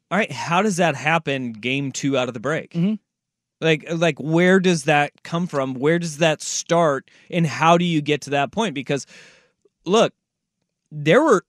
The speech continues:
Speaker 1: and here's the thing, they were open looks.
Speaker 2: Wide
Speaker 1: We look,
Speaker 2: open.
Speaker 1: we look at the Oklahoma City game, and you go, "That was in the back end of an extended road trip. They're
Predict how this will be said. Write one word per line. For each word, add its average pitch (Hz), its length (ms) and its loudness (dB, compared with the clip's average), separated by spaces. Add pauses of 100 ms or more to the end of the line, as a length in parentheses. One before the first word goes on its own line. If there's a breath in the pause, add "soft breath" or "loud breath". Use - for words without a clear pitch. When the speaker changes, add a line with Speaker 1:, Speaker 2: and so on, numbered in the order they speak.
(380)
Speaker 1:
and 190 260 0
here's 262 280 -4
the 269 80 -2
thing, - 120 -4 (180)
they 175 100 -2
were 240 200 -4
open 139 360 -8
looks. - 360 -14 (320 soft breath)
Speaker 2:
Wide 202 300 4
Speaker 1:
We - 60 4
look, 226 160 6
Speaker 2:
open. 185 180 -12
Speaker 1:
we 185 140 2
look 196 320 2
at 190 180 2
the 160 480 -2
Oklahoma 165 440 0
City 208 280 0
game, 143 400 -2 (240)
and 143 600 -2 (220)
you 156 160 -4
go, 147 400 2 (500)
"That 185 320 4
was 185 440 2 (160)
in 165 460 -4
the 139 320 -6
back 165 440 0
end 160 400 -2 (120)
of 123 180 -6
an 113 120 -8
extended 175 720 0
road 151 280 2
trip. 143 320 -2
They're 127 140 -4